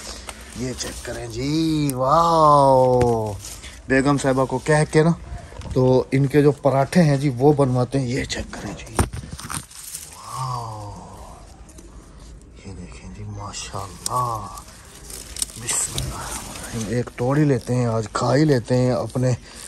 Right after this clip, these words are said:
हाथ का लगाया हुआ। और इसका जो जायका है मीठा,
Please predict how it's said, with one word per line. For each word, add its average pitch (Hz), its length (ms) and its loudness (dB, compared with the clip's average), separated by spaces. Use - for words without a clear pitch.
हाथ 120 280 2
का 120 220 -2
लगाया 120 360 0
हुआ। 117 340 0
और 110 160 -6
इसका - 280 -4
जो 120 140 2
जायका 107 360 -6
है 117 180 -4
मीठा, 117 300 -6